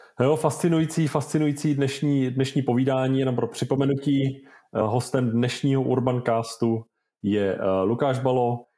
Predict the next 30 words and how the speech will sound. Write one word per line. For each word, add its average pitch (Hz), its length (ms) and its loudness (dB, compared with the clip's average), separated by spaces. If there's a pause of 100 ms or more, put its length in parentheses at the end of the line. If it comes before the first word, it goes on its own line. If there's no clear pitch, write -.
(140)
výzkumník, 123 840 0 (120)
podnikatel 113 680 0
a, 92 460 -2 (240)
eh, - 20 0
dopravní 110 480 -2
plánovač, 117 720 -2 (100)
který, 104 440 0
eh, 101 40 -2 (180)
působí 104 580 -2
kromě 107 380 0
jiného 101 540 0
na, 90 300 -2 (220)
mm, 90 220 -4 (100)
univerzitě 98 840 0
E 92 100 0
T 101 120 -2
H 87 340 -2
v 82 280 -4
Curychu. 135 520 -4 (160)
Já 107 80 -2
jsem 110 160 -2
moc 110 200 -2
rád, 101 360 0
že 104 80 0
Lukáš 98 400 -2
tady, 101 260 0 (460)
eh, 98 240 0
s - 100 -10
námi 101 280 0
tuhle 98 260 0